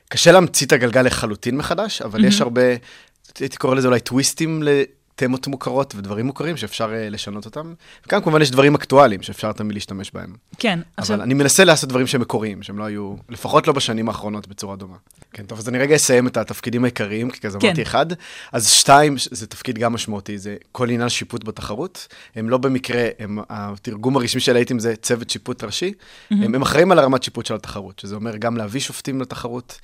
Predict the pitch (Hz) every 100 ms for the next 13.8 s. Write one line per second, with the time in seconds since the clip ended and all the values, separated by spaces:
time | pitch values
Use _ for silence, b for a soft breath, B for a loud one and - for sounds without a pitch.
0 | B B - 110 110 107 123 - 110 110
1 | 110 - 127 117 110 - - _ - 113
2 | 104 107 - 147 - - 127 117 107 113
3 | 113 107 - 107 110 95 - 107 - 113
4 | 107 - 107 - 175 208 B B B B
5 | - 123 156 196 - _ _ 147 117 -
6 | 113 110 - 104 90 104 117 135 127 120
7 | 104 - 135 120 104 110 104 B B -
8 | 110 101 98 - - 117 123 131 123 -
9 | 117 113 123 110 107 120 117 113 104 117
10 | 110 117 110 110 117 107 117 113 107 151
11 | 202 202 B 113 123 143 - 131 123 110
12 | - - 110 98 110 98 107 107 120 120
13 | 117 - 135 104 - - 110 -